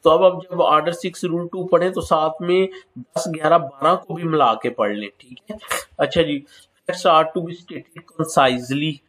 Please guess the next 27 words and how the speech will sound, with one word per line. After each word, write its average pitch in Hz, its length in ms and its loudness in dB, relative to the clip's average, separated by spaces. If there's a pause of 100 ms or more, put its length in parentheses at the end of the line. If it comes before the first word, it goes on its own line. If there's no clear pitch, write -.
(120)
ठीक 123 260 -4
है। 190 320 0 (360)
अच्छा 139 300 0
जी, 117 260 -4 (360)
precisely, 156 840 0 (120)
concisely, 147 760 -2 (100)
ठीक 131 240 -2
है। 180 180 2 (320)
अच्छा, 151 200 0
it - 360 -8
is 175 120 -10 (120)
not 175 200 0 (140)
necessary 175 500 -4
to 165 240 0
allege 151 240 0
the 131 140 -2
performance 139 680 -2
of 156 80 -6
con-, 139 480 -12 (200)
condition 139 600 -2
precedent 160 580 -2 (360)
and 156 160 4
environment 156 500 2
of, 156 80 -2 (160)
uh, 143 280 2 (140)
performance 139 600 0
is 143 160 -6